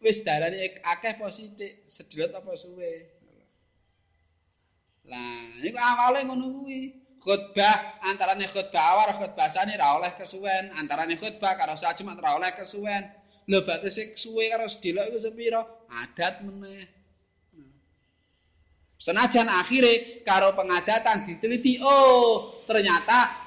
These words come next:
uwong-uwong iku ngarani nek kira-kira isih, kira-kira ra cukup kanggo salat rong rakaat, biasane isih darani sithik. Nek wis kena ge salat rong rakaat, berarti darani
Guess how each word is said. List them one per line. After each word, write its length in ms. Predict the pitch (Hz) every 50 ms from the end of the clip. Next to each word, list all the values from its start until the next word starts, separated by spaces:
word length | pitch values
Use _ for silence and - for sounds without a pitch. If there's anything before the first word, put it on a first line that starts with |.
| -
uwong-uwong 640 | 220 220 220 214 208 202 202 202 202 202 196 196 202
iku 160 | 202 202 254
ngarani 840 | 240 220 202 196 202 208 226 247 247 226 214 208 202 202 - - - 214
nek 160 | 208 202 202
kira-kira 560 | 202 208 202 196 196 196 196 202 196 196 196
isih, 640 | 196 190 190 - 196 190 180 180 - - - _ _
kira-kira 480 | - 208 202 202 196 196 196 190 196 196
ra 240 | 196 190 190 185
cukup 320 | - 190 185 - 202 180 - -
kanggo 340 | 190 185 175 160 160 151 156
salat 400 | 151 - 175 175 180 170 - 175
rong 160 | 180 175 175
rakaat, 480 | 175 180 185 180 - 202 208 202 - -
biasane 400 | 175 143 135 - 156 175 180 165
isih 160 | - 165 147
darani 400 | - 139 127 127 127 131 131 123
sithik. 440 | 123 127 120 - - 147 151 151 147 - - - - - _ _ _
Nek 140 | - 165 165 175 180
wis 260 | 180 170 - - - - _ _ _ _
kena 300 | - 175 175 175 175 175
ge 80 | 170 160
salat 320 | - 170 165 160 160 170
rong 80 | 175 175
rakaat, 400 | 175 180 180 - 196 202 196 196
berarti 320 | 175 151 135 - 185 185
darani 360 | - 139 123 123 127 151 180